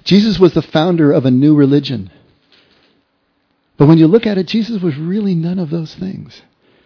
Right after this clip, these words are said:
Jesus didn't start a new religion.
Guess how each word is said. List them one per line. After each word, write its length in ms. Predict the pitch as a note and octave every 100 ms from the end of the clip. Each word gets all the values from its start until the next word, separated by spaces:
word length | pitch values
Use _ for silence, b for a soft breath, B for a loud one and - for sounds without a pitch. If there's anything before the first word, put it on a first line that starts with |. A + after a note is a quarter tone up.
| _ _ _ _ _ _
Jesus 300 | - A3+ C4
didn't 200 | C4+ A#3+
start 340 | - - F3+ G3+
a 60 |
new 140 | A#2+ A2
religion. 520 | G#2+ G#2 - F#2